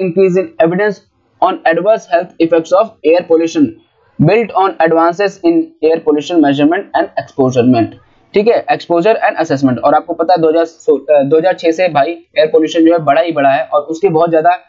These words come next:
adverse effect भी देखे गए हैं health को लेकर, तो इसीलिए डब्ल्यूएचओ ने सोचा कि हम लोगों को जो guidelines हैं वो improve करने की जरूरत है। दोस्तों जो overall ऑब्जेक्टिव है कि भाई ये ग्लोबल गाइडलाइंस को अपडेट करने का overall ऑब्जेक्टिव क्या है कि भाई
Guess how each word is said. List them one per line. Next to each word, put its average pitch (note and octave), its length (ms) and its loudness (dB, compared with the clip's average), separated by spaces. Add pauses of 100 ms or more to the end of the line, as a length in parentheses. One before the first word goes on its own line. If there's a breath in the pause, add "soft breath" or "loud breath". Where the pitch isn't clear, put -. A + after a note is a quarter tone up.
(180 soft breath)
adverse F3 400 0
effect D#3+ 260 -2
भी E3 140 2
देखे D#3 240 -2
गए D3+ 140 2
हैं F#3+ 100 -2 (120)
health C#3 180 0
को D#3 80 2
लेकर, C3+ 240 0
तो C#3+ 160 0
इसीलिए A3+ 320 2
डब्ल्यूएचओ F3+ 420 0
ने E3 120 4
सोचा D#3+ 300 0
कि F3 140 -6
हम E3 120 2
लोगों D#3+ 320 0
को D3+ 120 0
जो D3+ 120 2
guidelines E3+ 540 0
हैं F3 180 -8
वो D3 120 2
improve D3 300 -2
करने C#3 240 4
की G#3+ 160 -2 (240)
जरूरत D#3+ 380 0
है। A2 100 -6 (760 loud breath)
दोस्तों A#3 240 2
जो C4 220 -2
overall B3 320 2 (100)
ऑब्जेक्टिव G#3 520 0
है D#3+ 100 2 (500)
कि F#3 80 2
भाई F#3 220 4
ये F#3 220 -2
ग्लोबल F3+ 340 0
गाइडलाइंस F3 380 0
को G3 80 -2
अपडेट E3+ 340 -2
करने D#3+ 200 2
का F3 160 0
overall F3 340 0
ऑब्जेक्टिव F3 440 -2
क्या G#3 140 2
है F#3+ 120 0
कि - 120 -6
भाई E3 160 0